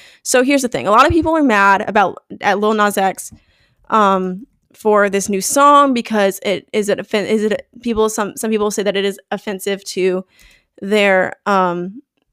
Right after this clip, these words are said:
their religion, of-, of-, offensive to Christianity. Some people are just mad because of the shoes and the copyright infringement. Some people are mad about the shoes because of the, uh, use of human blood in the shoes, yada, yada, yada, yada, yada.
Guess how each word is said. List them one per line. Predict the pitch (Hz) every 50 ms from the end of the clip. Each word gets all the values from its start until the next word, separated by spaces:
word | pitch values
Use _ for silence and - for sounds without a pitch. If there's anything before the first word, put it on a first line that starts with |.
| _ _ _
their | 208 202 208 180 180
religion, | 175 185 208 262 302 285 - 294 285 269 269 262 254 247 -
of-, | 220 202 208 - - 226
of-, | 147 196 196 - - - _ _ -
offensive | 196 - 202 196 208 175
to | 170
Christianity. | - - 185 - - 190 208 233 254 254 247 240 240 233 233
Some | - 233 226
people | 226 202 196 202
are | 202 196
just | 196 196 - -
mad | 208 202 196 202 196 185
because | 202 - 202 196
of | 202 190
the | 196 202 196 185 185 185 - - - - - - _
shoes | - - - 302 311 311 302 294 294 285 285 277 269 -
and | - 208 196
the |
copyright | 196 - 226 262 269 269 269 262 262 254
infringement. | 254 247 262 233 233 233 240 226
Some | - 202
people | - 202 214 208
are | 202
mad | 202 202 202
about | 196 190 -
the | 196
shoes | - - - 214 208 196
because | 185 208 196 - 202 185 190 190
of | 202 190 180 190
the, | - 190 190 185 185 185 - _ _ _ _ _ _ _ _ _ _
uh, | - 202 202
use | 202 196 190 214 214 -
of | 208 196
human | - 214 202 190 175 180
blood | - - 247 302 320 311 302 294 277 277 277 262 - -
in | - 262 277 262
the | 262
shoes, | 262 - - 269 262 247 247 240 247 240 240 226 - - -
yada, | 214 226 220 214 214 220
yada, | 214 208 202 208
yada, | 208 202 202 196 196
yada, | 190 202 202 180 196
yada. | 185 185 117 -